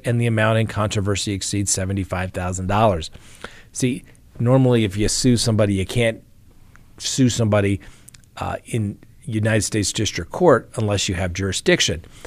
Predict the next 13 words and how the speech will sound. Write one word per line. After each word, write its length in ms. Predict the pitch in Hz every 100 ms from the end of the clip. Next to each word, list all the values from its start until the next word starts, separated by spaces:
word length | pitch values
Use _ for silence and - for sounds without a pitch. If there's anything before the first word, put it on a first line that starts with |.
| -
Here, 340 | - 202 151 135
there's 200 | 104 98
diversity 560 | 104 98 110 110 104
of 100 | 101
jurisdictions. 680 | 90 95 87 147 151 135 113
People, 460 | - 110 117 98 - - - - - - -
plaintiffs 400 | 117 110 101 92
and 80 | 92
defendant, 360 | 87 127 107
live 140 | 101 98
in 100 | 92
different 300 | 98 90 87
states. 400 | - 147 139